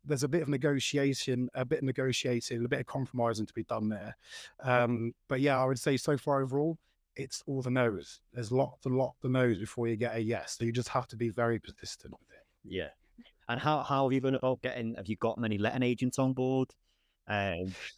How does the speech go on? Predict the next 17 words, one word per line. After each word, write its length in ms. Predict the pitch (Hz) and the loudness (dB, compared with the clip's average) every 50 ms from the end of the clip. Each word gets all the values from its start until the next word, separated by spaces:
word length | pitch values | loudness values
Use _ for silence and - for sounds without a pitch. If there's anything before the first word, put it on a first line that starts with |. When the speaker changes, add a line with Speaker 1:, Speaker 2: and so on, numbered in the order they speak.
| _ _ _ _ _ _ _ _ _ _ _ _ _ _ - | _ _ _ _ _ _ _ _ _ _ _ _ _ _ -2
Speaker 1:
Funny 180 | 175 170 170 165 | 2 2 4 4
you 40 | 151 | 2
should 160 | - 156 147 | 2 2 2
ask, 340 | 147 147 151 131 - - - - | 4 4 2 0 -2 -4 -6 -4
actually. 560 | 135 131 127 - - 151 139 135 135 139 151 - - | -2 -2 -2 -2 -2 0 2 2 2 0 0 -2 -2
Um, 640 | 127 131 131 135 131 135 131 123 120 117 123 - _ _ - | -2 0 0 0 0 0 0 0 0 -2 -2 -6 _ _ -12
I've 100 | 117 107 | -8 -2
just 180 | - 143 - | -2 -2 -2
started 440 | - - - 147 131 127 123 123 104 117 | -2 -4 -2 -2 0 0 -2 -2 -4 -4
a 20 | |
conversation 640 | - - 139 127 117 113 - 135 131 123 - - 135 | -4 -2 -4 -2 -2 -4 -2 0 0 0 0 0 -2
with 320 | 120 123 110 - - - - _ _ - | -2 -2 -4 -6 -12 -20 -20 _ _ -6
a 120 | 131 123 120 | -4 -2 0
local 420 | 117 127 131 123 - - - 123 | 2 2 0 0 -2 -4 -4 -2
independent 560 | 123 127 110 - - 127 127 127 120 123 107 | -2 -2 -2 -2 -2 -2 0 0 0 -2 -2
guy 220 | - 123 120 120 117 | 0 0 2 2 0
today. 440 | - 123 107 131 131 131 143 160 | 0 -2 0 2 2 2 2 0